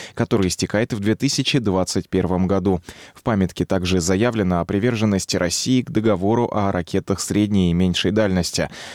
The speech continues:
В документе также отмечается необходимость заключения нового договора о космосе, который запрещал бы обеим странам выводить оружие на орбиту Земли, пишет «Политико».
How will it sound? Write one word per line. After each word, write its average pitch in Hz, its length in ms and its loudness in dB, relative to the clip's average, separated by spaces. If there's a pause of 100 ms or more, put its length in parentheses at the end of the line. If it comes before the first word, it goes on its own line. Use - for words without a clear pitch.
(160)
В - 80 -2
документе 104 540 2
также 90 320 -2
отмечается 90 580 0
необходимость 90 760 2
заключения 113 720 2
нового 110 480 2
договора 92 460 0
о 87 40 -2
космосе, 95 540 -2
который 117 400 0
запрещал 98 640 0
бы 95 160 0
обеим 85 280 0
странам 120 480 -2 (220)
выводить 117 480 2
оружие 101 460 0
на 90 100 2
орбиту 82 400 0
Земли, 87 380 2
пишет 90 420 -2
«Политико». 85 640 -2